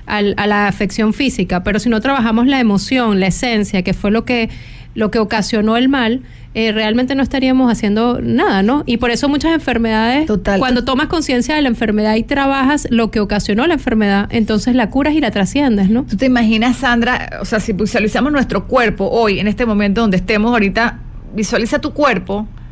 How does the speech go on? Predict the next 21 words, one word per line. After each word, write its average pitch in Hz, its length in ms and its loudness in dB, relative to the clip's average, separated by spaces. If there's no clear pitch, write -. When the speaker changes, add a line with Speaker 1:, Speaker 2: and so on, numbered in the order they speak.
Speaker 2:
y 240 60 -2
ese, 277 200 -2
el 226 100 -2
cuerpo 254 280 -2
es 302 40 -8
como 285 200 -4
una 302 180 -2
cajeta 254 400 0
donde 269 160 2
estás 214 160 -2
guardando 269 480 0
todas 277 240 -2
estas 294 220 -2
emociones 254 560 0
y, 208 260 0
y - 60 -2
pensamientos. 190 720 0
Speaker 1:
Así 180 80 -4
es. - 80 -8
Speaker 2:
Pobre 226 280 0
cuerpo. 214 600 0